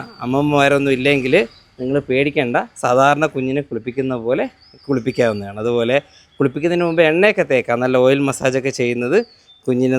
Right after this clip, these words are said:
നല്ലതാണ്. ഓക്കെ, അപ്പോൾ എല്ലാവരും കുഞ്ഞിനെ ബുദ്ധിമുട്ടിക്കാതെ ആരോഗ്യപരമായ രീതിയിൽ കുളിപ്പിക്കുക.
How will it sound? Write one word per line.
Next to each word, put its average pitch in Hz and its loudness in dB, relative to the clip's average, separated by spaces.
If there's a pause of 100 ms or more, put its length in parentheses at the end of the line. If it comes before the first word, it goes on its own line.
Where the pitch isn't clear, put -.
നല്ലതാണ്. 104 -4 (380)
ഓക്കെ, 196 0 (380)
അപ്പോൾ 135 0
എല്ലാവരും 160 4
കുഞ്ഞിനെ 156 0
ബുദ്ധിമുട്ടിക്കാതെ 139 0 (360)
ആരോഗ്യപരമായ 156 6 (120)
രീതിയിൽ 131 0 (460)
കുളിപ്പിക്കുക. 98 -14